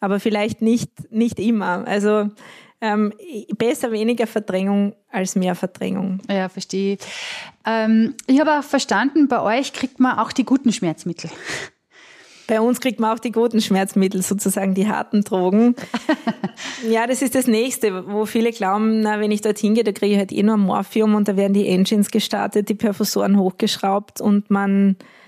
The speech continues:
Speaker 1: man stirbt dann gleich. Also ich glaub, vor dem fürchten sich die Menschen auch, dass da so eine Art Sterbeprogramm gestartet wird. Und da muss man auch psychologisch aufpassen, wenn jemand den ersten Tag zu uns kommt und wird stationär auf der Palliativstation aufgenommen, man sagt, okay,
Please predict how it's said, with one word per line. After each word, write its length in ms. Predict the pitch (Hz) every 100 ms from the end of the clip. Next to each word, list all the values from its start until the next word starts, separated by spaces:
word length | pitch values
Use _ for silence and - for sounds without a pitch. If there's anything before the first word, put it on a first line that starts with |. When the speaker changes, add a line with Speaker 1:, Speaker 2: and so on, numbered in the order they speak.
| _ -
Speaker 1:
man 220 | 202 196
stirbt 420 | - 240 262 -
dann 140 | 208
gleich. 280 | 185 180 190
Also 140 | 196 202
ich 100 | -
glaub, 220 | 208 196
vor 120 | 214
dem 260 | 202 190 220
fürchten 380 | 220 220 - 214
sich 180 | 208
die 100 | -
Menschen 380 | 196 190 214 202
auch, 200 | - 214
dass 180 | 214 196
da 140 | -
so 120 | 196 196
eine 160 | 190
Art 140 | 196 -
Sterbeprogramm 800 | - 196 220 220 208 - 180 185
gestartet 640 | 185 - - - 190 190
wird. 260 | 190 185 - - - -
Und 200 | 214 214
da 40 | 226
muss 200 | 233 226
man 140 | 226
auch 40 |
psychologisch 640 | - 233 214 190 226 254 -
aufpassen, 600 | 185 185 - 190 196 190
wenn 120 | 196
jemand 320 | 196 208 208
den 120 | 202
ersten 400 | - - 214 226
Tag 300 | 202 196 -
zu 120 | -
uns 260 | 196 220 220
kommt 420 | - 208 226 220
und 160 | 214 196
wird 160 | 202
stationär 460 | - 208 - 196 196
auf 80 | 196
der 100 | 214
Palliativstation 640 | 202 196 208 - 208 196
aufgenommen, 480 | 196 185 - 208 202
man 120 | 202
sagt, 260 | 214 208 -
okay, 500 | 202 - 214 214